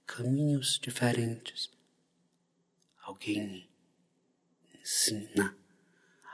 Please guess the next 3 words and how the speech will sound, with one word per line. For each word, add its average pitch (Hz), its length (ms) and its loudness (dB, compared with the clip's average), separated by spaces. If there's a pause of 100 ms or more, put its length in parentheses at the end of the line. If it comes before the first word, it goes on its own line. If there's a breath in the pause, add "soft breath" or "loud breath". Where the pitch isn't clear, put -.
(120 loud breath)
alguém 87 760 -6 (760 soft breath)
aprende, - 840 -2 (1040 soft breath)
alguém 120 500 4